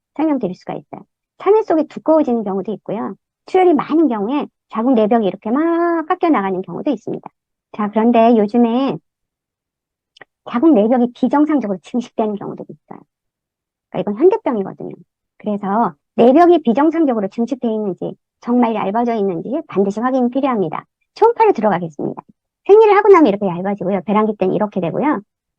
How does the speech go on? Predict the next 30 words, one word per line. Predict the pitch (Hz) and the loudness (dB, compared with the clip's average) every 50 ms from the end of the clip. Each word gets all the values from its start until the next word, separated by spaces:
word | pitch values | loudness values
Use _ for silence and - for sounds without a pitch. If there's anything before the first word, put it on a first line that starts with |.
| _ | _
배란기 | - 226 214 233 254 285 269 233 | 0 2 4 4 6 4 4 4
이후에는 | 202 214 208 214 202 202 190 156 | 2 2 0 0 0 0 0 0
이렇게 | 180 214 208 - - 202 196 170 - - _ _ _ _ _ _ _ _ _ _ _ _ _ _ _ _ _ - | -2 -4 -6 -6 -6 -6 -4 -6 -6 -10 _ _ _ _ _ _ _ _ _ _ _ _ _ _ _ _ _ -4
하얀색으로 | - 330 381 392 392 - 247 208 196 | 0 4 6 6 6 4 2 -4 -4
다시 | - 170 165 - _ | -4 -10 -12 -12 _
변합니다. | - 190 196 208 196 180 - - - - _ _ _ _ - | -8 -6 -4 -4 -4 -4 -6 -8 -12 -16 _ _ _ _ -4
이 | - 269 262 | -2 -2 -2
사이클을, | 254 - 370 427 466 466 - - 370 330 359 392 440 440 440 _ _ _ _ _ _ _ | 0 0 0 0 0 -2 -2 -4 -2 0 0 0 0 -2 -4 _ _ _ _ _ _ _
사이클하게 | - - 427 494 480 - 370 440 403 349 370 370 | 0 0 0 0 0 0 0 2 2 2 2 -2
주기로 | - - - 220 240 269 269 302 294 | -2 -2 -4 -2 0 0 0 0 -2
돌아가는 | 294 - 214 226 247 247 240 214 208 202 | -2 -4 -2 -2 -2 -2 -2 -4 -6 -6
것이 | - 196 - - 453 466 _ _ _ _ | -8 -4 0 0 0 0 _ _ _ _
생리인 | - 415 466 480 453 440 381 | 2 4 4 6 6 6 6
것입니다. | 240 190 - - 190 180 - - - - _ _ _ _ _ | 4 2 0 -4 -6 -4 -4 -8 -10 -12 _ _ _ _ _
그런데 | - - 233 220 226 233 240 | -8 -4 0 0 2 2 2
내벽이 | 202 202 202 202 214 208 196 208 269 339 381 - _ _ _ _ _ - | 2 2 2 2 2 0 0 0 -2 -2 -2 -4 _ _ _ _ _ -12
보통 | 220 214 - 233 208 190 | -12 -10 -8 -8 -8 -6
한 | 196 190 | -6 -6
뭐 | 165 - - - | -6 -8 -8 -6
이점오 | - 233 233 - 254 247 214 180 | -8 -8 -4 -2 -2 0 0 0
센티미터가 | 208 294 311 311 311 254 220 | 0 0 0 0 0 0 -2
되는 | 208 185 180 180 170 | 0 -2 -4 -4 -4
경우도 | 160 143 147 147 156 | -6 -8 -10 -10 -12
있어요. | 139 139 _ _ _ _ _ _ _ _ _ _ _ _ _ _ | -14 -16 _ _ _ _ _ _ _ _ _ _ _ _ _ _
고등학생이 | - - 196 214 214 196 - - 180 170 | -6 -4 -2 0 -2 -2 -2 -4 -4 -4
왔는데. | 143 - 160 - - 175 - _ _ _ _ _ _ _ _ _ _ - | -4 -6 -10 -12 -16 -18 -20 _ _ _ _ _ _ _ _ _ _ -2
그리고 | 220 240 | 0 2
생리가 | 247 349 440 494 480 440 311 | 6 6 6 8 8 6 6
멎질 | 196 196 202 202 - 277 311 | 4 4 2 2 0 0 0
않아요. | 285 - 180 - - | 0 -2 -2 -6 -8